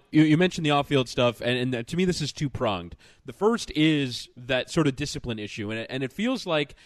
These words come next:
it's not just sort of limited to what happened in that final Buffalo game where he gets ejected. Every single game,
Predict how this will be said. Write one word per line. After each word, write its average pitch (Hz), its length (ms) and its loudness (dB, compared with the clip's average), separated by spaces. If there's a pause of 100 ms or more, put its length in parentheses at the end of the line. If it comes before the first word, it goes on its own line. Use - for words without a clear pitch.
(180)
it's - 200 -8
not 220 220 -4
just 202 280 4
sort 185 180 2
of 147 160 -2
limited 156 420 -2
to 143 460 0 (200)
what 151 160 4
happened 143 360 0
in 135 100 -2
that 135 200 -4
final 131 220 -2
Buffalo 127 400 0
game 117 220 -6
where 113 140 -2
he 113 60 -4
gets 113 220 -6
ejected. 110 460 -4 (380)
Every 220 400 0
single 190 640 -4
game, 110 480 -6